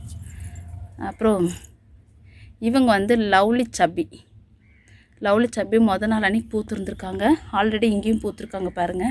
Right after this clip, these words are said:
அப்புறம் இவங்க நேத்தி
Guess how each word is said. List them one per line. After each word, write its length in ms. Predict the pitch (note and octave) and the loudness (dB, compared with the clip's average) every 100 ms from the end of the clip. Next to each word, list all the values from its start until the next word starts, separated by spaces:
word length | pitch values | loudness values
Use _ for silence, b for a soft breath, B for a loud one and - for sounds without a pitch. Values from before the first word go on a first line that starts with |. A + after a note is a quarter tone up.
| - - b b b b b _ - - _ - b b b b - - - - B B B B B - | -6 -14 b b b b b _ -20 -20 _ -20 b b b b -20 -20 -20 -20 B B B B B -16
அப்புறம் 260 | F#3+ G#3+ G#3 G#3+ | -10 -2 2 4
இவங்க 240 | A3+ A#3 F#3+ D#3+ D#3+ | 4 6 4 2 0
நேத்தி 240 | G#3+ A3 | 0 0